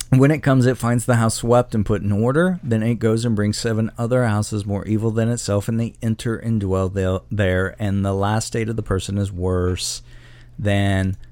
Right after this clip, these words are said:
the first." Okay. What is that all about? Okay, so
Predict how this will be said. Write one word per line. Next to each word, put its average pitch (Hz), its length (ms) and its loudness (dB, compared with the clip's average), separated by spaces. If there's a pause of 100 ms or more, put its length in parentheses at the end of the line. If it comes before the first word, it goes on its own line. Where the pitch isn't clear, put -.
(140)
the 107 160 0
first." 87 800 -2
Okay. 95 440 0 (1700)
What 107 180 2
is 90 100 0
that 85 180 -2
all 78 180 -4
about? 80 540 -8 (1600)
Okay, 113 380 0
so 107 520 4